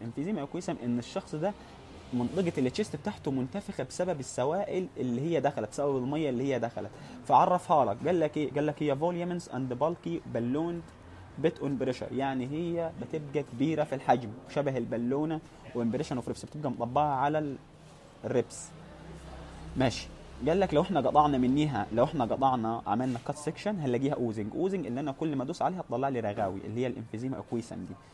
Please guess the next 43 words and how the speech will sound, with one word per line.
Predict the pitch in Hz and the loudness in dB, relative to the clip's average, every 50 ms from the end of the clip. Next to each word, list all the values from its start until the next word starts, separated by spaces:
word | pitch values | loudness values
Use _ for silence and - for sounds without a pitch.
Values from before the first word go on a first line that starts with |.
| - - - - - | -20 -20 -10 -4 -2
قال | 143 156 | 0 0
لك | 156 151 - | 0 -4 -4
كانت | - 185 196 175 - | -6 -6 -6 -4 -4
بي | 151 160 180 | -4 -4 -4
ديستنشابل | 156 147 143 - - - - 147 175 170 - 160 156 156 165 165 | -2 -4 -6 -6 -8 -6 -4 -4 -2 -2 -2 -2 -2 0 -2 -4
فروم | - - 127 127 143 156 151 151 156 151 - - - - - | -2 -4 -2 0 0 0 -2 -4 -4 -6 -10 -16 -20 -16 -10
بالمونر | - 113 104 117 131 139 127 - | -6 -4 -4 -2 -2 -2 -2 -2
اوديما، | 110 110 113 107 95 | -4 -4 -4 -6 -4
يعني | 98 113 117 120 | -2 -2 -2 0
الناس | 123 139 - - | 0 -2 -2 -4
اللي | 120 110 - | -6 -8 -8
بتحصل | 107 - - 131 | -8 -4 -2 0
لهم | 139 123 110 | 0 0 0
بالمونر | 104 104 117 135 139 123 110 | 0 0 0 -2 -2 -2 -4
اوديما | 104 - - 156 151 131 | -4 -4 -4 -4 -4 -4
دول | 131 151 165 190 214 - - - - | -4 -4 -4 -2 -4 -4 -6 -4 -4
بيدخلوا | - 143 143 - - - 165 156 143 - - - - - | -2 -2 -4 -4 -4 -2 -2 -2 -4 -6 -14 -20 -14 -10
في، | 113 110 110 110 - - - - - - | -8 -6 -6 -8 -10 -16 -20 -20 -14 -8
في | - 135 139 | -4 -4 -4
انف-، | 143 - - 135 - | -4 -4 -6 -4 0
يعني | - 123 123 131 | 2 4 4 4
ما | 135 | 4
اقدرش، | 131 139 147 139 - - - | 4 4 2 0 0 0 -4
يعني | - - - 78 120 123 117 113 117 110 110 - - - - - - - - - - - - - - - - - - - - - - - - - | -2 0 0 2 2 2 2 0 -2 -6 -8 -12 -16 -18 -20 -20 -20 -20 -20 -20 -20 -20 -20 -20 -20 -20 -20 -20 -20 -20 -20 -20 -20 -18 -10 -4
ما | 117 | 2
بقدرش | 120 127 139 151 202 196 - | 2 4 6 6 4 2 2
افرجها | 151 - 131 151 180 165 147 | -4 -2 -2 0 0 2 2
عن | 131 123 | 2 2
البلمونر | 120 117 110 123 147 156 139 117 | 2 0 0 0 0 0 0 0
اوديما | 110 110 123 127 113 | -2 -2 -2 -4 -4
من | 95 | -6
الاخر، | 90 - 87 - - - - - - - | -6 -8 -8 -10 -12 -14 -20 -20 -18 -12
ما | - 101 104 | -8 -6 -4
بقدرش | 110 131 143 - - | -2 -2 -2 -2 -4
افرجها | 113 - 131 135 135 | -4 -4 -4 -4 -2
عن، | 117 110 104 | -2 -2 -2
لان | 104 117 131 | -2 0 -2
الشخص | 127 120 - 160 - - | -2 -2 -4 -8 -6 -6
اللي | 123 117 123 | -4 -4 -4
بيكون | - 151 | -4 -4
عنده | 156 160 160 | -4 -4 -2
بالمونر | 143 131 139 180 196 165 151 | -2 -2 -2 0 0 0 0
اوديما | 156 185 269 | 0 0 0